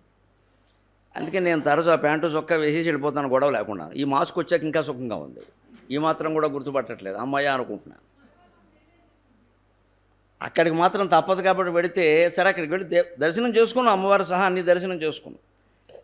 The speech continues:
చేసుకుని వెళ్ళిపోయాక అప్పుడు అంటుంది పాపం, "స్వామీజీని చూద్దాం" అంటుంది. "ఆయన కబురు చేస్తే పెడదాం, లేకపోతే ఆయన ఇబ్బంది పెట్టద్దు."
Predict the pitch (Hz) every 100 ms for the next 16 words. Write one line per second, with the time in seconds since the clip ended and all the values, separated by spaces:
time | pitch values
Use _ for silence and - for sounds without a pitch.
0 | - - _ - 180 190 202 214 185 180
1 | 170 196 185 180 160 160 160 - 175 185
2 | 175 180 202 185 175 175 156 156 165 165
3 | 170 139 139 135 127 113 95 85 _ 110
4 | 117 120 104 110 107 104 - - 92 87
5 | 92 98 104 101 110 104 85 92 95 92
6 | 67 -